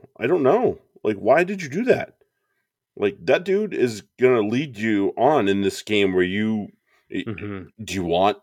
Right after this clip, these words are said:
Speaker 1: uh, you know, even a shot at a home tie? I guess not, 'cause
Speaker 2: Yeah.
Speaker 1: that, that's why you pulled him early. Like,
Speaker 2: Right.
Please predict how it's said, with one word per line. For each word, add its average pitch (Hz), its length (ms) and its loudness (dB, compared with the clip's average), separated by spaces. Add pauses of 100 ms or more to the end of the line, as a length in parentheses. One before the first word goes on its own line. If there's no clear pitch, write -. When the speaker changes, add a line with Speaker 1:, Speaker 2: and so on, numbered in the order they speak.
(120)
Speaker 1:
uh, 95 480 4
you 95 100 0
know, 85 220 -2
even 92 180 -4
a - 40 -8
shot 95 260 4
at 110 100 4
a 120 60 4
home 139 160 4
tie? 135 260 2
I 82 60 2
guess 101 180 2
not, 98 320 4
'cause 80 280 2
Speaker 2:
Yeah. 98 100 -6
Speaker 1:
that, 82 240 0
that's 82 200 -2
why 85 100 2
you 90 120 -2
pulled 92 220 2
him 78 80 0
early. 87 220 2
Like, 76 260 -4
Speaker 2:
Right. 107 220 -2